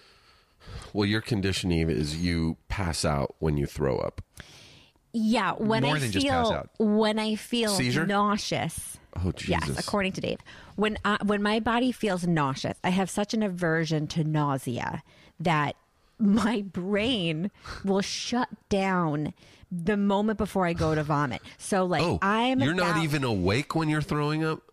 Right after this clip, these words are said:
Speaker 2: So,
Speaker 3: Steve,
Speaker 2: no,
Speaker 3: you gotta
Speaker 2: so
Speaker 3: listen to this.
Speaker 2: I
Speaker 3: We'll
Speaker 2: am
Speaker 3: walk you through
Speaker 2: about
Speaker 3: one of these.
Speaker 2: to,
Speaker 3: It's a
Speaker 2: I'm,
Speaker 3: nightmare.
Speaker 2: I'm like,
Speaker 1: Okay.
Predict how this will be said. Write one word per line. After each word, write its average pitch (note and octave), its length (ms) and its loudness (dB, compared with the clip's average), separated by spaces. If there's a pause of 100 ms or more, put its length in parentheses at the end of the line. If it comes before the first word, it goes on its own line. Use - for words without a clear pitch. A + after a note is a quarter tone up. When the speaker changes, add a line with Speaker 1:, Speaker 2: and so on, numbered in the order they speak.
(140)
Speaker 2:
So, A#3 280 0
Speaker 3:
Steve, A3 180 0
Speaker 2:
no, G3 160 2
Speaker 3:
you G#2+ 80 -2
gotta G#2 200 2
Speaker 2:
so - 120 2
Speaker 3:
listen - 140 0
to F#2+ 80 -4
this. A3 100 0
Speaker 2:
I A3 60 2
Speaker 3:
We'll A3 100 2
Speaker 2:
am G#3+ 80 2
Speaker 3:
walk G#2 200 2
you G#3 60 2
through A3+ 120 0
Speaker 2:
about C4 140 2
Speaker 3:
one F#2 100 0
of F2 60 0
these. E2+ 160 0
Speaker 2:
to, - 60 -2
Speaker 3:
It's G2 140 -4
a G2 60 2
Speaker 2:
I'm, G2 80 2
Speaker 3:
nightmare. F#2 240 0
Speaker 2:
I'm - 160 0
like, F#2 220 -2
Speaker 1:
Okay. A3+ 40 0